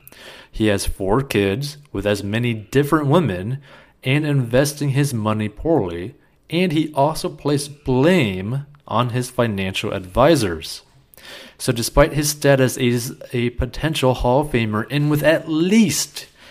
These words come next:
eighty million dollars earned in his career, Owens have certainly seen as many financial trials and tribulations as N F L achievements.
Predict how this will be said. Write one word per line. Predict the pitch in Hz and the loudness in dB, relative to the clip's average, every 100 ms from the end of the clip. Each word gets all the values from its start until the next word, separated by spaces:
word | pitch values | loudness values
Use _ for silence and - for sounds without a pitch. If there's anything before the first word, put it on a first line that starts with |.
| - _ _ _ | -20 _ _ _
eighty | - 135 147 156 | 2 6 6 6
million | 143 131 127 123 120 | 6 6 6 4 2
dollars | 110 104 107 107 | 4 4 4 0
earned | 117 113 110 | 0 0 2
in | 107 | 0
his | 104 131 | -2 -4
career, | - 120 95 87 85 85 _ - - - _ _ | 0 0 0 -2 -6 -10 _ -20 -20 -20 _ _
Owens | 117 117 127 139 139 | 0 2 2 0 0
have | 113 107 | 0 0
certainly | - 123 127 143 | -2 -2 0 0
seen | 147 123 110 | -2 -2 -2
as | 110 104 98 | -2 -4 -6
many | 95 117 139 | -4 -2 2
financial | 143 131 120 123 131 | 2 2 0 -2 -2
trials | 131 - 101 101 101 101 | -2 2 4 4 2 0
and | 107 104 | -6 -4
tribulations | - 95 90 92 104 - 123 123 117 - | -6 -6 -6 -4 -4 -2 -2 -2 -6 -6
as | - 113 117 | -2 -2 -2
N | - 110 | -4 -6
F | 110 - | -6 -4
L | 95 98 | -2 -4
achievements. | - - 135 104 87 - - - | -6 -2 -2 -2 -8 -10 -16 -16